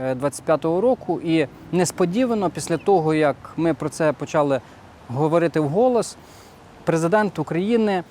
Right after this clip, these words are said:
призначає суддю Конституційного Суду і забезпечує таким чином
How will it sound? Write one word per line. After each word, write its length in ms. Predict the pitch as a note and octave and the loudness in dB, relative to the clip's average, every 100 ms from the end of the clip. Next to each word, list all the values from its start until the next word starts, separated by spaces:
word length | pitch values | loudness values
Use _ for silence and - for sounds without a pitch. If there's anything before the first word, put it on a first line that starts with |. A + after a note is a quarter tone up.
| - | -6
призначає 640 | E3+ E3+ F3+ F3 F#3 D#3+ C3+ | -2 0 0 0 2 2 2
суддю 360 | - D3+ E3+ | -2 -2 -2
Конституційного 540 | D3+ C#3+ - D#3 D3+ D3 | -2 -4 -6 -4 -2 -2
Суду 400 | - A#3 G3 E3+ | -2 -2 -2 -2
і 320 | D#3+ E3+ D3+ - | -2 -2 -4 -6
забезпечує 640 | - D3 D3+ - F#3+ - D3+ | -4 -2 -2 -2 -2 0 -2
таким 320 | D3 D#3 C#3+ | -4 -4 -4
чином 380 | - G3 F#3 | -2 -2 -2